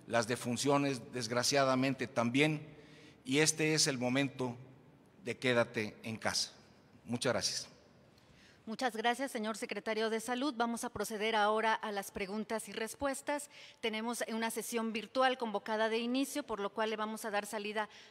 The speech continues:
Speaker 2: a estas preguntas también. José Luis Escamilla, de Notisistema, ¿quiénes acudieron a realizarse el examen en el Hospital Puerta de Hierro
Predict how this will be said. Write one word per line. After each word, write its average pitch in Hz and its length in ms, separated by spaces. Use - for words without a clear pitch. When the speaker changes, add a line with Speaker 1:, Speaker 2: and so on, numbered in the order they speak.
Speaker 2:
a 208 140
estas 214 260
preguntas 202 600
también. 180 400
José 226 260
Luis 233 160
Escamilla, 240 600
de 226 100
Notisistema, 269 840
¿quiénes 320 360
acudieron 262 480
a 247 60
realizarse 220 640
el 226 80
examen 226 580
en 220 140
el 202 100
Hospital 220 500
Puerta 220 380
de 214 120
Hierro 226 360